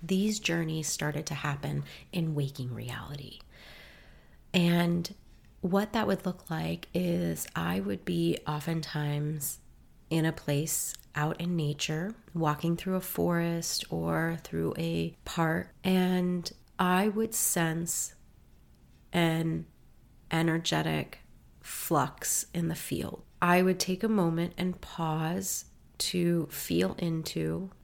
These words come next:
what I'm calling that flux, that shift in energy. And it may be in that moment that I am aware that there is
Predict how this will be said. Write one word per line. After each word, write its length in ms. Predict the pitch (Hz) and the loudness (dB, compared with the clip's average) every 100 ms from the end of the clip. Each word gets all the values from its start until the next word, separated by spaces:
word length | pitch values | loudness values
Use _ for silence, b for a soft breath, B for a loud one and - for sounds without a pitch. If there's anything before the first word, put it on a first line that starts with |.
| - | -6
what 200 | 165 165 | -2 0
I'm 140 | 170 | -2
calling 400 | - 170 160 160 | -2 -2 -2 -2
that 200 | 160 - | -4 -6
flux, 640 | - - 170 165 - - - | -12 -2 2 2 0 -6 -4
that 200 | - - | -2 -2
shift 380 | - 170 - | 0 -2 -2
in 100 | 185 | -2
energy. 580 | 175 170 170 - 165 190 - - | 0 0 0 -2 -4 -4 -10 0
And 640 | 196 196 202 190 190 170 - - - - - - - | 4 6 4 2 2 -2 -6 -12 -20 -20 -20 -20 0
it 220 | 165 170 | 4 6
may 680 | 196 196 196 202 220 233 233 - - - | 4 4 6 6 4 2 -2 -6 -16 -2
be 540 | 185 202 269 196 165 - | 2 4 6 4 2 0
in 140 | 185 | 2
that 180 | 180 180 | 2 2
moment 580 | 175 196 240 170 170 170 | 2 4 4 2 0 0
that 200 | 180 - | -4 -2
I 420 | - 165 175 185 190 | -2 0 0 0 -2
am 440 | 180 175 170 170 170 - - | -2 0 0 0 -4 -14 4
aware 720 | 180 165 175 240 151 165 190 B B B B | 4 6 4 4 2 0 -2 B B B B
that 180 | 185 190 | -2 0
there 180 | 185 190 | 2 2
is 360 | 190 185 175 | 2 0 0